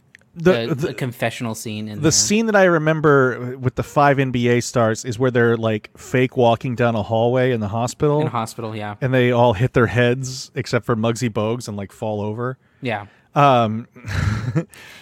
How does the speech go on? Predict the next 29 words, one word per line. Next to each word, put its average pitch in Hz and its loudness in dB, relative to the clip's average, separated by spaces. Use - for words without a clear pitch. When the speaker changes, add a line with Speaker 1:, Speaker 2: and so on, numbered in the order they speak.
Speaker 2:
Yeah, 185 2
and, 240 2
and, 247 -2
and 220 6
I 214 4
think 240 -2
that, 208 -4
that, 202 2
that 196 6
was 196 0
part 180 2
of 160 -6
the, 135 -2
the 131 -6
charm 170 0
of 156 0
it 139 0
all. 131 4
And 151 0
now 175 4
it 135 -6
looks 170 -6
like, 147 0
you 151 -6
know, 135 -4
there's 123 -2
a 123 -4
lot 147 4
of, 131 0